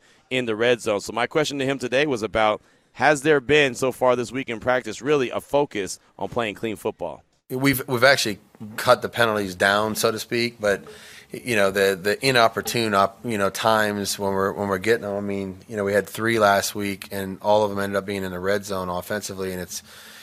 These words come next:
Speaker 2: you know, those are hard ones to overcome because you're in first and twenty or second and twenty,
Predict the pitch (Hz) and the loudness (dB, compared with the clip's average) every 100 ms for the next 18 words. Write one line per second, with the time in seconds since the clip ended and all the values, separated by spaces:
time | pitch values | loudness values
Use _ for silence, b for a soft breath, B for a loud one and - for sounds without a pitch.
0 | B - 101 95 123 107 90 - 107 104 | B 0 2 6 4 4 0 4 4 4
1 | 101 98 107 98 95 - 110 101 92 98 | -2 -2 -2 -2 -2 -2 -2 -2 -6 -6
2 | 95 95 82 - 107 - 90 - 104 101 | -4 -6 -6 -4 -2 -4 -12 -6 -4 -2
3 | 98 92 78 - 101 92 82 - 104 104 | -4 -4 -4 -2 -2 -6 -10 -6 -4 -2
4 | 98 | -4